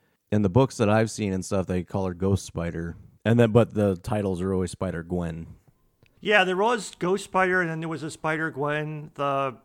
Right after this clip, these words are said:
Speaker 2: Spider-Man Ultimate, Ultimate Spider-Man thing, uh, took us to an all-female, like, Spider multiverse where it was Spider-Girl, but even, like, all of the villains were women, too. So it was, like, even, like, the Goblin was a woman. J. Jonah Jameson was a woman.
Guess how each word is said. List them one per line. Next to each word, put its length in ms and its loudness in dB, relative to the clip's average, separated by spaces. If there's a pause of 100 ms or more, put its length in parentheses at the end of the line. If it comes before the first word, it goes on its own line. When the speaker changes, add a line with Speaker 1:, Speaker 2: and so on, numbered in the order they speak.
Speaker 2:
Spider-Man 640 -4 (120)
Ultimate, 480 -10 (140)
Ultimate 300 -6
Spider-Man 420 -4
thing, 500 -8
uh, 320 -2
took 220 -8
us 200 -8
to 200 -6
an 120 -4
all-female, 1300 -6
like, 260 -8
Spider 540 -6
multiverse 600 -6
where 220 -8
it 100 -10
was 220 -10
Spider-Girl, 1080 -6 (300)
but 140 -4
even, 200 -2
like, 220 -2
all 240 -2
of 80 -2
the 100 -10
villains 720 -6
were 100 -8
women, 420 -10
too. 320 -12 (560)
So 140 -8
it 40 -6
was, 100 -8
like, 200 -8
even, 200 -8
like, 160 -6
the 60 -14
Goblin 540 -4
was 160 -8
a 40 -8
woman. 520 -10
J. 180 0
Jonah 260 -4
Jameson 640 -6
was 160 -6
a 60 -4
woman. 500 -2